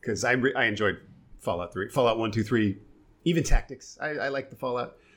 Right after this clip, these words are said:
And then Fallout seventy-six came out, and it was just kinda everything, uh, was worse 'cause there's just sort of people around, and the game wasn't very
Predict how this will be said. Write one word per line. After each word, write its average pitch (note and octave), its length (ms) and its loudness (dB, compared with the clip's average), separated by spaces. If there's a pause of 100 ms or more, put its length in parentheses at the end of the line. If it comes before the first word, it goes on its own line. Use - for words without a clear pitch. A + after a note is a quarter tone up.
(140)
And A2+ 100 -8
then G#2 60 -8
Fallout A#2 240 2
seventy-six B2+ 340 2
came D3 140 4
out, C#3 220 2 (480)
and B2+ 100 -2
it B2+ 100 -4
was A#2+ 140 -4
just - 240 -4
kinda A2+ 260 0
everything, G#2+ 640 -2
uh, F2+ 240 0
was F#2+ 200 -8
worse C3+ 480 -2 (100)
'cause G#2 200 -6
there's G2+ 200 -6
just - 160 -8
sort F2 140 -6
of - 60 -16
people D#3+ 340 2
around, D3+ 460 2
and A#2 180 -6
the G2+ 60 -2
game A#2+ 500 0
wasn't A#2+ 300 -2
very A#2 420 0